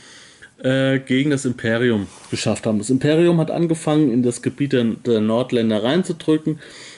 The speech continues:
und wurde dann irgendwann hier in der Puppenschlacht geschlagen. So. Und, äh,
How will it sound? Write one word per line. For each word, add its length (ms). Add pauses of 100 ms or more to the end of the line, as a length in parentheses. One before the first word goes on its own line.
(100)
und 160
wurde 200
dann 360
irgendwann 580
hier 380
in 180
der 140
Puppenschlacht 800 (360)
geschlagen. 760
So. 280 (480)
Und, 240
äh, 320